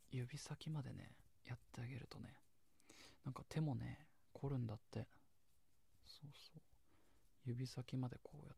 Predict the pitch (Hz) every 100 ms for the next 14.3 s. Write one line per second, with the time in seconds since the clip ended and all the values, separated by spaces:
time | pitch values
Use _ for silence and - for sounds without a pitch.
0 | - 135 123 - - 127 - - - -
1 | - - - - - - - - - -
2 | - - - - - - - - - -
3 | - - - - - - - - - -
4 | - - - - - - - 120 - -
5 | - - - - - - - - - -
6 | - - - - - - - - - -
7 | - - - - - - - 139 113 -
8 | 131 123 - - 139 123 - 117 120 -
9 | - - - - 151 - - - - -
10 | 139 135 117 - - - - - - -
11 | - - - - - - - - - -
12 | - - - - - 131 110 104 - -
13 | - - 139 - - - - 120 131 131
14 | - 113 110